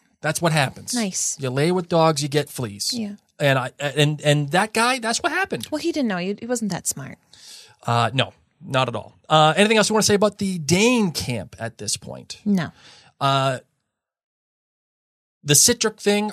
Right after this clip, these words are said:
Speaker 1: you're okay with.
Speaker 2: I'm
Speaker 1: Are
Speaker 2: do-, I'm over it.
Speaker 1: You're o-, you're over it. It's fine. It's done.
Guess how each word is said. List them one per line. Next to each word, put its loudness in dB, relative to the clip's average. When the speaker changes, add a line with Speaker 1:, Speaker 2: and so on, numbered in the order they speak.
Speaker 1:
you're 4
okay 0
with. -16
Speaker 2:
I'm 4
Speaker 1:
Are 6
Speaker 2:
do-, 4
I'm 4
over 0
it. -10
Speaker 1:
You're 4
o-, 2
you're 2
over 4
it. -2
It's -6
fine. 2
It's -4
done. -4